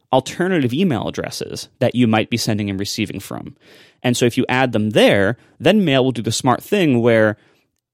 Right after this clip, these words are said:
if you get an email to one of those aliases that's in that list on Mail, if you reply, you'll be replying from that same alias. So it'll, it'll match it up automatically for you. And you can change it if you want to, but that's, that's the default behavior. So it's very nice. So this is a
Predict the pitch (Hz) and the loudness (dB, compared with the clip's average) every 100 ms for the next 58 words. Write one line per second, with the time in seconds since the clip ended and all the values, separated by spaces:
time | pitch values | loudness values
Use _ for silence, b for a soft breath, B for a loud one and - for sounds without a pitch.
0 | _ - 143 147 139 135 131 160 151 135 | _ -2 0 2 4 4 4 4 4 2
1 | - - 277 135 127 120 117 123 185 110 | 0 4 6 6 4 4 4 4 2 2
2 | - 57 50 - - 107 - - 127 117 | -2 -6 -8 -6 -2 -2 -2 -2 2 2
3 | - 120 117 104 104 180 104 95 107 151 | 0 -2 -2 -2 0 2 2 0 -2 -2
4 | 127 - - 226 147 104 104 - b b | -4 -6 -2 2 4 2 0 -4 b b
5 | 143 131 127 123 165 151 135 131 123 - | 2 4 4 2 2 2 2 0 -4 -4
6 | 143 143 131 110 101 - 113 98 87 65 | 2 4 4 2 0 -2 -2 -2 -4 -6
7 | - - 92 107 104 104 104 110 - 110 | -8 -6 -2 -2 0 -2 0 -2 -4 -4
8 | 104 95 92 92 - - - - 143 139 | -4 -4 -6 -8 -10 -8 -6 -2 0 0
9 | 117 120 107 98 - 101 92 90 92 - | -2 0 0 -2 -4 -4 -4 -4 -4 -4
10 | - B B B - 107 - - 110 110 | -10 B B B -4 -4 -2 -2 -2 -2
11 | 98 90 - 95 - - - - 98 95 | -6 -6 -6 -8 -8 -8 -8 -8 -8 -8
12 | 85 78 - - 123 165 156 135 | -8 -8 -10 -8 -6 -4 2 2